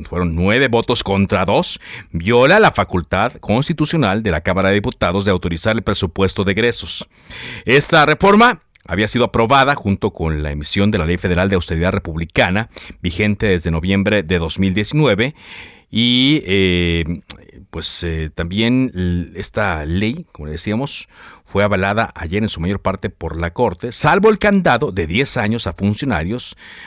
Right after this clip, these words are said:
para laborar en empresas privadas a las que regularon. Así es que hubo esta discusión también el día de hoy y en otro revés al presidente le dicen, Está bien,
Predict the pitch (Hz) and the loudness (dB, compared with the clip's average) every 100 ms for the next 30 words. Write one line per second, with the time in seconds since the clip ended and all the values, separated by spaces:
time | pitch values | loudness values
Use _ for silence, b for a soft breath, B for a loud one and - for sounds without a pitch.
0 | B _ 131 143 156 135 104 87 90 110 | B _ 2 4 4 2 0 2 2 0
1 | - 101 87 80 101 - 101 - 85 82 | 0 0 0 2 0 2 -2 -2 -2 0
2 | 98 - - 107 113 110 - 113 101 92 | 0 -2 -2 0 0 0 -2 -4 -2 -2
3 | 92 104 117 110 120 110 110 101 69 - | 0 0 0 2 2 4 4 2 -2 -12
4 | B B B B B B 73 - 95 - | B B B B B B -8 -6 -6 -6
5 | 92 90 - 85 90 - - 226 220 _ | -6 -6 -6 -6 -8 -10 -2 0 0 _
6 | - 80 82 - 180 104 104 160 226 - | -20 -18 -8 -4 0 0 2 2 2 -2
7 | B B B 85 107 123 - _ _ 78 | B B B -2 -2 -2 -8 _ _ -8
8 | 80 85 73 78 87 - - 73 82 92 | -6 -6 -6 -6 -8 -10 -16 -14 -6 -4
9 | 95 120 - - 76 87 101 - - - | -2 -4 -6 -10 -8 -6 -6 -8 -16 -12
10 | - 127 202 | -4 0 0